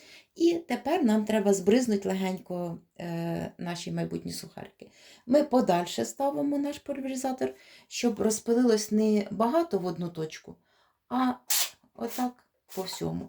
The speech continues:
Два-три нажаття буквально. Якщо такої штуки ще поки дома немає, просто пальчиками перемішуємо із чайною ложечкою олії. Так, мо-, також можна ще додати зверху сушений часник,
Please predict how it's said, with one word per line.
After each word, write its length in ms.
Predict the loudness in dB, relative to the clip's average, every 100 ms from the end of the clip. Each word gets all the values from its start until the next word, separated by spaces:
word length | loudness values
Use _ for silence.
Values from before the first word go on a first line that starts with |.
| -10
Два-три 520 | -4 2 2 2 0
нажаття 480 | 2 0 -6 -8 -8
буквально. 440 | -10 -10 -10 -10 -12 -18 -20 _
Якщо 360 | -4 -4 0 2
такої 420 | 2 2 2 2
штуки 480 | 0 -4 -4 0 0
ще 200 | 0 -2
поки 300 | -2 2 2
дома 300 | 4 4 2
немає, 440 | 0 -2 -2 -2 -4 _ _ _
просто 360 | 0 0 2 -2
пальчиками 600 | 4 2 2 0 4 6
перемішуємо 640 | 8 8 8 4 2 0 2
із 240 | -2 -6 _
чайною 520 | -2 2 2 2 0
ложечкою 540 | -2 -4 -4 -8 -8 -2
олії. 500 | -2 -2 -4 -6 -12 _ _ _ _ _ _ _
Так, 240 | -8 -8 -4
мо-, 240 | 2 2
також 500 | 4 0 4 2 4
можна 320 | 4 4 0
ще 160 | 0 4
додати 300 | 4 6 4
зверху 720 | 4 4 6 4 -4 -4 -4
сушений 380 | -4 2 2 0
часник, 640 | -4 -4 2 2 2 -2